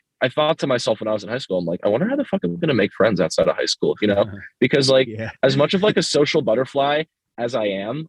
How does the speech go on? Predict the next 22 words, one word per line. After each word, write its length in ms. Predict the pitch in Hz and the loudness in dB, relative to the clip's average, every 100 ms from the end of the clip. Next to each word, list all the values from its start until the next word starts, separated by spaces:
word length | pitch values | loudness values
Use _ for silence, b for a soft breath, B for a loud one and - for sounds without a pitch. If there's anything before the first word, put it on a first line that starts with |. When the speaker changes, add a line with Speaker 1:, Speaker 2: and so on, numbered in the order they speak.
| - | -2
Speaker 1:
I 80 | 127 | 0
really, 340 | 123 123 139 | 2 2 2
like, 220 | 131 120 | 0 -2
project 440 | - 101 92 110 - | -6 -8 -2 -4 -2
a 60 | 104 | -2
lot. 300 | 87 107 - | 0 -2 -2
On 140 | 107 107 | -2 0
the 120 | 104 | 0
inside, 380 | 123 - 90 85 | 0 -2 -2 -2
I'm, 140 | 87 | -2
like, 160 | 82 - | -2 -2
screaming. 440 | - 104 95 76 _ - | 0 2 2 -2 _ -2
I'm 120 | 98 | 0
like, 200 | 82 - _ _ - B B B B B _ | 0 -2 _ _ -20 B B B B B _
you 140 | - 107 | 2 4
know? 260 | 104 123 _ _ - | 4 0 _ _ -8
Speaker 2:
Yeah, 200 | 120 110 | -6 -2
no 60 | |
Speaker 1:
So 160 | 107 123 | 0 4
Speaker 2:
doubt. 220 | 113 107 | 4 4
Speaker 1:
I 140 | 135 151 | 4 4
always, 400 | 170 170 156 | 4 2 -2